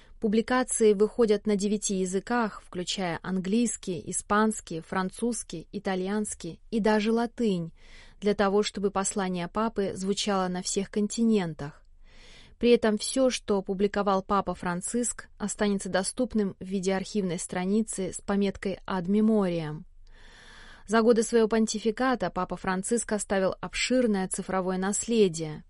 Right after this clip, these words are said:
порядка пятидесяти тысяч публикаций. Его сообщения касались ключевых тем современности, мира, социальной справедливости,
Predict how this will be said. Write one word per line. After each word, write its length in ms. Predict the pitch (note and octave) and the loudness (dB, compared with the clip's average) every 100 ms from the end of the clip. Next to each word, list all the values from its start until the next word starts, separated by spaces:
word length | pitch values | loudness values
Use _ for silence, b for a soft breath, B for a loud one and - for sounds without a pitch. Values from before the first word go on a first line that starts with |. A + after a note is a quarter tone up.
| - | -6
порядка 400 | F#3+ F#3+ F#3+ G3 | -2 -2 -2 -8
пятидесяти 560 | - G3 G#3+ G3 - | -8 -4 -2 -2 -4
тысяч 380 | F#3+ F#3+ E3+ - | -6 -6 -8 -10
публикаций. 880 | - F3 G#3 G#3+ F#3+ D#3+ - D#3 D#3+ _ b b b b b | -10 -4 -2 -2 -4 -4 -6 -8 -12 _ b b b b b
Его 220 | A3 A3 | 2 2
сообщения 720 | A3+ A#3 G#3+ - C4+ C4 G#3 | 4 2 0 0 0 2 2
касались 460 | F#3+ G3 G#3 F#3 - | 0 -4 -4 -4 -4
ключевых 500 | - G3 - F#3+ F#3 | -6 -4 -2 -2 -2
тем 280 | - A#3 G#3+ | -2 0 0
современности, 1080 | - F3+ G3+ A3+ A#3+ F#3 D#3+ - - D#3 - | -2 -2 2 2 2 0 -4 -8 -8 -10 -10
мира, 480 | - G3+ G#3+ A#3+ F3+ | -4 2 4 4 0
социальной 540 | E3 F3+ - F#3 F3+ F#3+ | -4 -8 -4 -4 -4 -6
справедливости, 1120 | - F3+ F3+ E3+ G#3 A3+ F#3 - - E3 - | -6 -6 -6 -2 0 0 -2 -6 -6 -8 -8